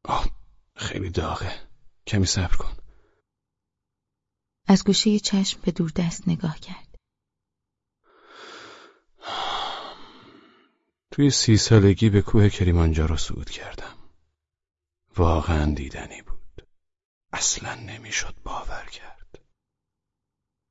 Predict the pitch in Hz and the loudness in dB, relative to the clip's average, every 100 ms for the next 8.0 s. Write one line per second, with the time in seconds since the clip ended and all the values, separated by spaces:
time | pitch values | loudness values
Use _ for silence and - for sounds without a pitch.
0 | _ _ - 185 196 - 214 - 165 147 | _ _ 0 2 2 0 -4 -2 -4 -4
1 | - _ _ _ _ _ _ _ _ _ | -12 _ _ _ _ _ _ _ _ _
2 | _ _ _ _ - 92 95 92 - - | _ _ _ _ 4 6 6 4 2 0
3 | 95 85 87 85 82 80 80 - - - | 2 2 4 2 2 0 -2 -6 -4 0
4 | - - 73 73 80 - 80 - 73 76 | 0 -2 -4 -4 -4 -4 -6 -6 -6 -8
5 | - - - _ _ _ _ _ _ _ | -12 -18 -20 _ _ _ _ _ _ _
6 | - 101 - 113 113 104 101 92 85 98 | -2 2 6 8 8 8 8 6 4 2
7 | 87 - 101 101 98 - - - - - | 2 2 4 4 2 0 -8 -10 -14 -20